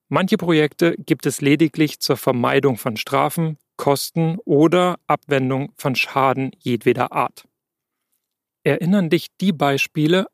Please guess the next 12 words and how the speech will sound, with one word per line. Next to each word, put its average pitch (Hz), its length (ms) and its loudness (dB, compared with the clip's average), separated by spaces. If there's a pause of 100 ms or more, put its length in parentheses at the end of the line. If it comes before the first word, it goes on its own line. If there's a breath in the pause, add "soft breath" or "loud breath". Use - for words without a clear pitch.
auch 180 360 0
an 165 400 -2
ein 147 260 -2
paar 190 460 0
solcher 170 380 2
Stakeholder 151 720 2
in 139 180 -2
deinem 165 360 -2
Projekt, 160 540 -2 (120)
auf 143 160 0
die 160 260 -2
du 143 220 0